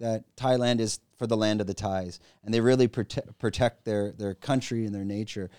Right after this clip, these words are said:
And I think this is what keeps it so interesting for people like us to be coming back here. It stays Thailand. It is Thailand. W-, what are your thoughts on that, uh, as you've, you know,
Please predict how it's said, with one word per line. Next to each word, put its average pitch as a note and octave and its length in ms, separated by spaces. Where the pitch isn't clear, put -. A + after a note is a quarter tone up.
And G#2 200
I A2+ 80
think D#3 200
this E3 180
is C3+ 120
what C3 240
keeps C#3 240
it C3 60
so A#2 180
interesting B2 460
for A2+ 100
people A2+ 320
like G2+ 180
us A2 300
to - 80
be G#2 100
coming A2 320
back G#2+ 320
here. G2 280
It A2+ 120
stays C3+ 400
Thailand. G#2+ 460
It G#2+ 100
is A#2 220
Thailand. G2 540
W-, D#3+ 200
what G3+ 160
are C4+ 40
your B3+ 140
thoughts F#3 380
on E3+ 120
that, D#3 320
uh, C3 200
as D3 260
you've, D3 200
you D3 100
know, B2+ 280